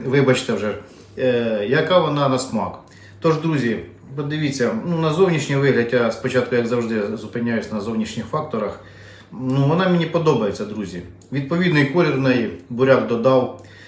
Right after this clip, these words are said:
Тому що навіть отой, е, маринад, який стояв, і він навіть аж повиступав, е, поверх капусти самої, то він був повністю червоний, друзі. Тому, ну, капуста так закрасилася в цей червоний колір.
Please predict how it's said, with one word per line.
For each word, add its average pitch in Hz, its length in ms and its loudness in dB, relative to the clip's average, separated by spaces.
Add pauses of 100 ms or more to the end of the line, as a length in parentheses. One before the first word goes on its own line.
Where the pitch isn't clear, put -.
(180)
Тому 147 240 2
що 143 220 0
навіть 135 320 4
отой, 131 560 6 (200)
е, 117 340 0
маринад, 143 500 2
який 113 360 -4
стояв, 104 560 -4 (220)
і 131 100 0
він 135 140 4
навіть 123 280 2
аж 117 120 0
повиступав, 120 840 0
е, 104 420 -6
поверх 123 400 2 (140)
капусти - 460 -8
самої, 95 480 -6 (320)
то 131 120 0
він 139 180 2
був 117 320 -4
повністю 131 420 0
червоний, 101 480 -4
друзі. 85 360 -12 (460)
Тому, 143 400 2
ну, 123 160 0
капуста 131 460 -4
так 123 300 0 (180)
закрасилася 117 760 0
в - 40 -10
цей 107 200 -6
червоний 117 420 -2
колір. 139 360 0